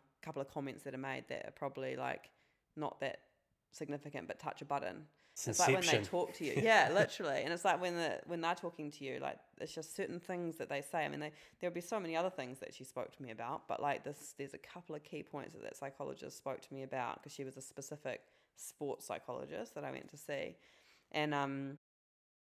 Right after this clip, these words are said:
Speaker 1: it was literally just like, I've just carried that ever since then. There are those things that I literally just, like, carry and think about and reflect on such a high level, and I feel like have been so significant to changing me as a person.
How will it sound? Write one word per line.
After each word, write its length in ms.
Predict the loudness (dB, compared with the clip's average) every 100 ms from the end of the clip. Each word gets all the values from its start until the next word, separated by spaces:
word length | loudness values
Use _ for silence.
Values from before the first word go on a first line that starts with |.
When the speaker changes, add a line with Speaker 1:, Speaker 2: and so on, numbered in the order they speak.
| _
Speaker 1:
it 140 | -2 0
was 220 | -2 -2
literally 400 | -2 -2 -2 -2
just 240 | -2 -4
like, 160 | -4 -2
I've 160 | -2 -4
just 160 | -12
carried 420 | -8 -2 -2 -2 -4
that 180 | -6 -4
ever 160 | -6
since 280 | -6 -8 -6
then. 260 | -4 -4 -4
There 140 | -6
are 60 | -2
those 280 | -2 -4
things 360 | -6 -6 -6 -6
that 140 | -4 -2
I 140 | -2
literally 480 | -2 -4 -6 -6 -6
just, 260 | -6 -4 -4
like, 200 | -4 -6
carry 300 | -4 -2 -4
and 120 | -6
think 200 | -8 -6
about 180 | -4 -4
and 100 | -6
reflect 320 | -8 -10 -8
on 120 | -10
such 420 | -8 -8 -8 -12 -14 -20 _ _ -8
a 100 | -6
high 240 | -2 -2 0
level, 300 | 0 -2 0
and 80 |
I 80 | -2
feel 200 | -4 -4
like 140 | -4 -6
have 120 | -8
been 220 | -6 -6
so 320 | -8 -2 -2
significant 680 | -2 -6 -6 -8 -10 -12 -12
to 80 | -16
changing 580 | -10 -6 -6 -6 -8 -10 -14 _ _ _ _ _
me 220 | -6 -4 -4
as 120 | -8
a 40 |
person. 600 | -4 -4 -4 -6 -8 -10